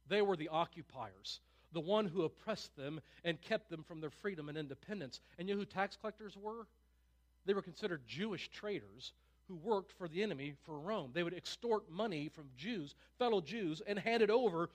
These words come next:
to the Roman oppressors. Tax collectors were the scum of the earth to the Jews. No parent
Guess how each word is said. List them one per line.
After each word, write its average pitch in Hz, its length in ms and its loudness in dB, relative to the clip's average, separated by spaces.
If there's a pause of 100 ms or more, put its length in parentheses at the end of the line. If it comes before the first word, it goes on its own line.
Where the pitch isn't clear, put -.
(140)
to - 80 -6
the 185 100 2
Roman 226 320 8
oppressors. 214 760 0 (240)
Tax - 320 2
collectors 175 480 -2
were 180 100 2
the 170 100 0
scum 240 340 4
of 220 60 4
the 202 120 0
earth 226 340 4 (160)
to 220 100 -2
the 175 80 -2
Jews. 156 500 0 (240)
No 220 260 6
parent 214 440 2